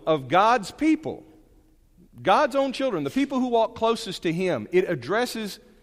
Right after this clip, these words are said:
their fear. Abraham, who is unique in his time because God has entered into a close relationship with him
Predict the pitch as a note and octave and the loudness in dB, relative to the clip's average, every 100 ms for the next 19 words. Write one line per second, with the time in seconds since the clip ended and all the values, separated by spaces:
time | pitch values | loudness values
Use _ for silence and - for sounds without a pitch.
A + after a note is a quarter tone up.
0 | _ _ _ _ _ - A2 G3+ A#3+ - | _ _ _ _ _ -12 0 4 4 0
1 | - C#4 G3+ F#2 C#2 - - _ _ _ | -4 -2 -2 -4 -10 -20 -20 _ _ _
2 | _ _ _ _ _ _ - D4+ B3 F#3+ | _ _ _ _ _ _ 0 2 4 2
3 | C3+ A#2+ E2 - - _ _ _ _ - | 0 -4 -10 -14 -20 _ _ _ _ -4
4 | A#3 G#3+ G3+ D3 F#3 F#3+ G3 D4 A#3+ - | -2 0 -2 -2 -2 -2 -2 -2 -4 -6
5 | F#3 F#3+ F#3 - A3 A#3+ A3 D#3+ C3+ C3+ | -4 -2 -4 -8 -8 -4 0 0 -2 -4
6 | F3+ D3 A#2+ F3 G3+ G#3 F3 - - F3 | -4 -4 2 4 4 2 0 -12 -2 2
7 | F3 G#3+ A3 G3 G#3+ G3+ F#3 E3 - - | 2 2 2 0 -2 0 0 0 -4 -2
8 | A3+ A#3+ - A3 G#3+ G#3+ - F3 - D#3+ | 0 0 -2 -2 0 -2 -4 -6 -4 -4
9 | D3+ - E3 D3 | -4 -4 -4 -4